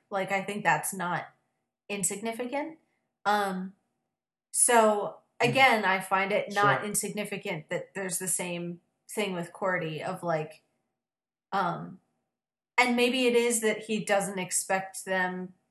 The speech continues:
Speaker 1: to react well or doesn't know how they re-, would react, or he's trying to protect them, like he said.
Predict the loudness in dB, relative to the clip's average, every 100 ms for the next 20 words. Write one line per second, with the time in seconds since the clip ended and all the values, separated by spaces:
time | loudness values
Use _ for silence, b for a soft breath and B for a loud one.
0 | _ _ _ _ _ _ _ _ _ _
1 | -4 -2 -2 -2 4 4 4 -6 -2 2
2 | 4 4 0 -2 -2 -2 -2 -4 -4 -4
3 | -4 0 0 2 2 2 0 -2 -6 -12
4 | -12 -10 -6 2 4 2 -2 -6 -4 -6
5 | -4 -4 -4 -4 -8 -8 -2 -2 -2 -6
6 | -6 -8 -6 -4 -2 -2 -2